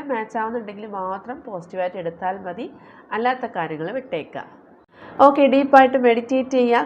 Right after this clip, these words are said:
കോൺസെൻട്രേറ്റ് ചെയ്യുക, പോസിറ്റീവായിട്ട് തിങ്ക് ചെയ്യുക. എന്നതിന് ശേഷം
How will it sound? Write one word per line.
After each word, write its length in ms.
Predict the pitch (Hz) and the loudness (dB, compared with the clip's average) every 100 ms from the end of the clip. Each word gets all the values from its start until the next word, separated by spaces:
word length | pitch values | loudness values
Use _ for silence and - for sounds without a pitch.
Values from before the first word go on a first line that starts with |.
| 277 | 0
കോൺസെൻട്രേറ്റ് 640 | 208 196 220 202 214 214 202 | -2 -2 -4 -2 -2 -2 -2
ചെയ്യുക, 280 | 185 226 - | -2 -2 -4
പോസിറ്റീവായിട്ട് 800 | 185 190 - 196 185 170 170 180 | -6 -8 -12 -4 0 0 0 -8
തിങ്ക് 220 | 202 202 - | -12 -12 -8
ചെയ്യുക. 260 | 151 156 175 - - - - 220 | -6 -4 -6 -10 -20 -18 -2 0
എന്നതിന് 340 | 247 269 269 254 220 | 2 2 -2 -4 -2
ശേഷം 360 | 233 240 226 | -4 -4 -8